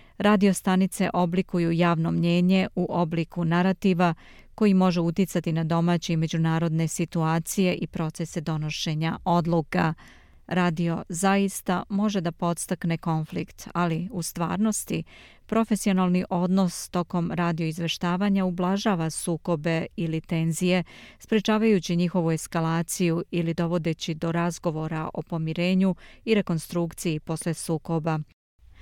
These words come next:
U kontekstu distantne ili trenutne napetosti, relevantni radio program i nezavisno izveštavanje pružaju osnovu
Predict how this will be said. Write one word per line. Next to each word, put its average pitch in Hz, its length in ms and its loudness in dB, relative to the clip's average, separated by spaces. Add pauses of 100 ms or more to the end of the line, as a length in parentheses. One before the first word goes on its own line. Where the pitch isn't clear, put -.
(400)
U 233 140 4
kontekstu 214 800 4
distantne 185 680 0
ili 170 140 -2
trenutne 185 600 0
napetosti, 208 720 0
relevantni 175 580 0
radio 170 360 0
program 175 520 0
i 170 80 0
nezavisno 175 600 0
izveštavanje 170 800 0
pružaju 175 600 -2
osnovu 165 600 0